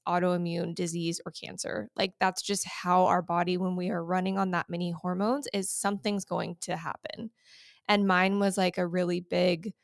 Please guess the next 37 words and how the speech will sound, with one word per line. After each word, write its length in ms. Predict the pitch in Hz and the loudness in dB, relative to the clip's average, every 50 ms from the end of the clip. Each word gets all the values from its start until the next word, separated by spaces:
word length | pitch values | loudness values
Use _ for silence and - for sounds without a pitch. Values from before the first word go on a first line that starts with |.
| _ _ _ _ _ _ _ _ _ _ _ - | _ _ _ _ _ _ _ _ _ _ _ -8
kind 180 | - 190 180 | -4 -4 -4
of 80 | 175 - | -4 -4
crisis 540 | - - - 160 165 170 - 180 175 - - | -8 -6 -4 -2 -2 0 0 -2 -2 -2 -4
moment. 500 | - 160 139 - 170 175 - 285 208 - - _ _ _ _ _ _ _ | -4 -4 -2 -2 0 0 0 0 -2 -4 -12 _ _ _ _ _ _ _
So 720 | - - - - 214 196 196 190 190 185 185 180 180 - - _ - | -8 -4 2 4 6 8 8 8 6 6 4 2 0 -2 -6 _ -4
we 80 | 202 | -2
get 120 | 196 - 220 | -2 0 0
home 140 | 220 220 | 0 0
from 140 | 220 226 220 214 | 0 0 0 0
our 40 | |
honeymoon. 640 | 208 202 196 190 185 180 180 180 180 180 185 185 185 - - 190 | 0 0 0 0 0 0 0 0 0 0 0 -2 -4 -6 -6 -6
I 160 | 175 175 175 | -4 -4 -2
sit 180 | - 202 - | -2 -2 0
in 60 | 202 202 | 0 -2
an 100 | 202 - | -2 0
I 180 | - 190 185 185 | 0 0 0 0
V 180 | 185 180 185 | 2 0 0
room 260 | 170 180 185 180 180 | 2 2 0 -2 -2
for 180 | 170 - 175 175 | -2 0 0 0
nine 240 | 170 170 165 170 180 | 0 0 0 0 0
and 120 | 190 196 | 0 0
a 20 | 196 | 0
half 300 | 190 190 185 185 - - | 0 0 -2 -4 -2 -2
months, 560 | 175 180 175 170 - - - - - - - _ _ _ _ - | 0 0 0 0 -2 -4 -4 -4 -6 -6 -8 _ _ _ _ -6
um, 260 | 170 175 165 175 175 | -4 -4 -4 -4 -8
three 240 | - - - 196 196 | -6 0 2 2 4
to 80 | 208 | 4
four 160 | 202 - 202 | 4 2 0
times 360 | 196 - 196 185 180 180 170 180 | 0 2 0 0 0 0 -2 -2
a 60 | 170 | 0
week, 380 | 170 170 170 165 - - - - - | 0 0 0 -2 -2 -6 -12 -12 -8
six 280 | - - 196 175 - - | -4 -4 -4 -4 -4 -6
to 80 | - - | -4 -2
eight 140 | 190 180 - | -2 -2 0
hours 280 | - 170 170 170 170 180 | 0 -2 0 -2 -2 -4
a 60 | 170 | -4
day. 460 | - - 160 156 156 156 156 160 - | -2 -2 0 0 0 0 0 -2 -4